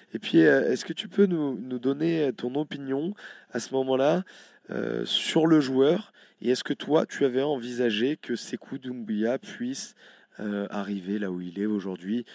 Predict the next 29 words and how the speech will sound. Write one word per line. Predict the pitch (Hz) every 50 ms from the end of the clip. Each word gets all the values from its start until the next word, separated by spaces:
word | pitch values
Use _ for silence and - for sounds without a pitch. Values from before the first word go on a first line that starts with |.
| - - - -
en | 107 107
N | 110 107 101
B | 98 98 104 110 120
A, | 131
au | 131
Detroit | 117 113 107 - - 113 104
Pistons, | - 101 95 - - 117 131 147 147 110 - - - - - - -
avec, | - 101 101 92 101 117 127 123 - -
euh, | 120 117 113 110 110 110
les, | 110 110 113 110 110 107
les | 104 104 104 110 110
débuts | 104 110 107 107 120 120
qu'on | - 127 117
lui | 117 113 107
connaît, | - - 104 101 104 117 127 139 139 139 131
euh, | 120 107 107 104 104
un | 101 98
petit, | - - - 107 104 98
un | 98 95
petit | - - -
passage | - 101 95 - 107 98 101
à | 104
vide | 101 107 107
maintenant, | 107 107 104 104 107 107
on | 101
en | 95
parlera | - 101 98 98 98 98
plus | - 104 104
tard, | - 139 151 -